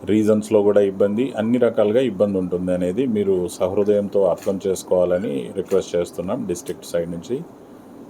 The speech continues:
ఆ సెమీ కన్‌స్ట్రక్టెడ్ బిల్డింగ్ తర్వాత ఏదైతే మర్రి చెట్టు ఉన్నాయో, అక్కడ పేరెంట్ టీచర్ మీటింగ్లో ఆనరబుల్ సీఎం గారు పార్టిసిపేట్ చేసి,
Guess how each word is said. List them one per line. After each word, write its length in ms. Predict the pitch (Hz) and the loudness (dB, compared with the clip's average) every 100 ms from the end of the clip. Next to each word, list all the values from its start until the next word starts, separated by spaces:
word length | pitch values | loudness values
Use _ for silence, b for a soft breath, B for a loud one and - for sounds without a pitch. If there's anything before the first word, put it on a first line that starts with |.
| - - | -18 0
ఆ 100 | 101 | 0
సెమీ 340 | - 120 135 | 2 4 4
కన్‌స్ట్రక్టెడ్ 560 | 135 127 120 123 - 120 | 4 2 2 -4 0 0
బిల్డింగ్ 340 | 110 110 113 | 2 0 2
తర్వాత 380 | 110 107 107 107 | 4 6 8 6
ఏదైతే 560 | 110 104 104 107 110 104 | 6 6 6 4 4 4
మర్రి 320 | 101 101 107 107 | 4 2 2 2
చెట్టు 460 | 110 107 104 98 98 | 2 4 4 4 2
ఉన్నాయో, 500 | 98 98 98 95 98 | -2 0 0 2 2
అక్కడ 340 | 92 90 - 95 90 87 87 87 - - - - - - - | 2 0 0 2 2 0 -2 -6 -10 -18 -20 -20 -20 -20 2
పేరెంట్ 300 | 117 123 113 | 6 6 4
టీచర్ 300 | 113 104 107 | -4 0 0
మీటింగ్లో 800 | 98 98 95 98 98 117 113 95 | 0 -4 -2 -4 2 4 4 0
ఆనరబుల్ 380 | 101 101 107 107 | -2 0 0 0
సీఎం 420 | 104 104 101 98 | -2 -4 -2 2
గారు 140 | 95 101 | 2 2
పార్టిసిపేట్ 680 | - 92 - - 98 92 98 | 0 0 -2 -2 -2 0 -4
చేసి, 440 | 90 - 131 - | -2 -2 -6 -6